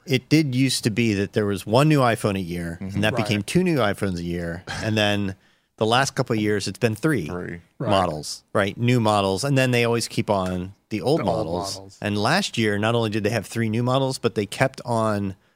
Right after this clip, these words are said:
Speaker 1: a
Speaker 3: The
Speaker 1: year
Speaker 3: seven
Speaker 1: further
Speaker 3: and the
Speaker 1: back.
Speaker 3: eight. <laughs>
Speaker 1: Yeah, they normally would. They
Speaker 3: Yeah.
Speaker 1: like, last year, the, the eight and eight Plus were new, and the ten was new, and they would have kept the seven and seven Plus.
Speaker 3: Right.
Speaker 1: But they also kept the six S and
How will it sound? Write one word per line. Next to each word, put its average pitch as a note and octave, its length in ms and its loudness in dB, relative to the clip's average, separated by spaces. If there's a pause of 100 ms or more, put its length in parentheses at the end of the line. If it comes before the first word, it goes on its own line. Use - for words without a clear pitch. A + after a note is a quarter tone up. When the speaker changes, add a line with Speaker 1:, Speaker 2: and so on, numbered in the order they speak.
(300)
Speaker 1:
a G#2+ 60 4
Speaker 3:
The G2+ 40 2
Speaker 1:
year B2 340 4
Speaker 3:
seven B2 200 -4
Speaker 1:
further C3+ 340 2
Speaker 3:
and C3 160 4
the - 40 4
Speaker 1:
back. G2+ 200 2
Speaker 3:
eight. A#2 640 -4
<laughs> - 40 -20 (280)
Speaker 1:
Yeah, C#3 200 4
they B2 180 2
normally D3 540 2
would. A#2+ 240 0 (280)
They A#2+ 140 2
Speaker 3:
Yeah. G#2 260 -6
Speaker 1:
like, A2 300 -2
last B2+ 320 2
year, A#2+ 180 4
the, G#2 220 0 (160)
the - 180 -2
eight A#2 180 0
and A2 100 -4
eight G#2+ 140 -4
Plus G#2+ 280 0
were A2 100 -2
new, F#2+ 400 0 (160)
and G2+ 160 -4
the F#2+ 60 -2
ten C3+ 240 0
was G#2+ 160 -2
new, E2 320 -6 (480)
and A2 160 -2
they G#2+ 60 2
would G2+ 160 0
have G2+ 100 -6
kept - 220 -4
the G2 80 -6
seven F2+ 340 -4
and F2+ 100 -4
seven D3 300 0
Plus. D#2 300 -6
Speaker 3:
Right. A2 80 -6
Speaker 1:
But A2 100 -2
they B2 80 2
also F3+ 380 2
kept - 260 0
the C3+ 80 0
six - 340 -2
S A2 140 4
and - 80 6